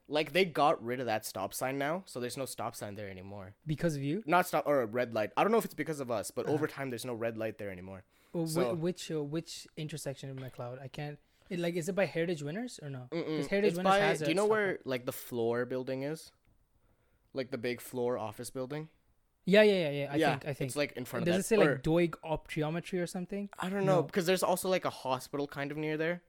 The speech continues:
Speaker 2: Hmm.
Speaker 1: luckily.
Speaker 2: Is it
Speaker 1: Is
Speaker 2: an
Speaker 1: it
Speaker 2: office? Like, a big office
Speaker 1: the Floor
Speaker 2: building?
Speaker 1: office building? Yeah, it's an office building.
Speaker 2: Oh, okay, okay. I think I
Speaker 1: Yeah.
Speaker 2: know what you're talking about.
Speaker 1: Yeah, so there we're stop-, okay, so in
Speaker 2: It
Speaker 1: the
Speaker 2: was a
Speaker 1: car
Speaker 2: stoplight?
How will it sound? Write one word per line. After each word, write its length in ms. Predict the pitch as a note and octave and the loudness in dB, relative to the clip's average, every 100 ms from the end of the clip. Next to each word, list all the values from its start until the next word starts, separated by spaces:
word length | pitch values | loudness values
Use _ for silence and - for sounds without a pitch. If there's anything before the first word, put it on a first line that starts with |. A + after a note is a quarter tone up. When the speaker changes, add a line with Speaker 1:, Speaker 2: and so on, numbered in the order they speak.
| _ | _
Speaker 2:
Hmm. 260 | F3+ F3+ C#3+ | 0 2 0
Speaker 1:
luckily. 600 | C3+ C3+ - D3 D#3 E3 _ _ | -2 -4 -2 -2 -2 -4 _ _
Speaker 2:
Is 80 | D#3+ | 2
it 60 | G#3 | 4
Speaker 1:
Is 80 | - | 6
Speaker 2:
an 40 | |
Speaker 1:
it 40 | F3 | 4
Speaker 2:
office? 440 | F#3 C4 B3 - | 4 2 0 -6
Like, 160 | - E3 | -4 -4
a 40 | |
big 240 | D3+ E3 F3 - | -2 -4 -4 -4
office 180 | D3+ | -2
Speaker 1:
the 80 | D3+ | 0
Floor 320 | D3 E3+ D#3 G#3 | 0 6 8 8
Speaker 2:
building? 120 | D3 | 6
Speaker 1:
office 200 | C#3+ G3 | 2 0
building? 240 | G#3 G#3 | 0 0
Yeah, 100 | D3+ | 0
it's 100 | G2+ | -2
an 60 | A2 | -6
office 200 | G2 G2+ | -12 -12
building. 220 | - F#3+ | -2 2
Speaker 2:
Oh, 80 | F#3 | 4
okay, 220 | F3+ E3 | 4 0
okay. 280 | C#3+ C#3+ D3 - | -2 -2 -4 -2
I 100 | D#3+ | -2
think 160 | E3+ G3 | 2 2
I 40 | |
Speaker 1:
Yeah. 40 | F#3 | 2
Speaker 2:
know 80 | |
what 120 | C#3 - | 0 -2
you're 140 | D#3 | -2
talking 140 | C#3+ C3 | -2 -4
about. 200 | A#2+ C3+ | -6 2
Speaker 1:
Yeah, 160 | B2+ | 2
so 160 | A#2+ C#3+ | 2 -2
there 340 | B2+ C3+ C#3+ | 2 4 4
we're 140 | - B2+ | 2 -2
stop-, 300 | - A2+ - | -2 -2 -2
okay, 200 | C3 G#2+ | -2 -2
so 200 | - A#2+ | 0 0
in 120 | D3 | 4
Speaker 2:
It 40 | |
Speaker 1:
the 40 | G3+ | 6
Speaker 2:
was 100 | A#3 | 8
a 40 | |
Speaker 1:
car 260 | F#3+ C3 E3 | 6 4 2
Speaker 2:
stoplight? 340 | - A#3 A#3 | 2 0 -2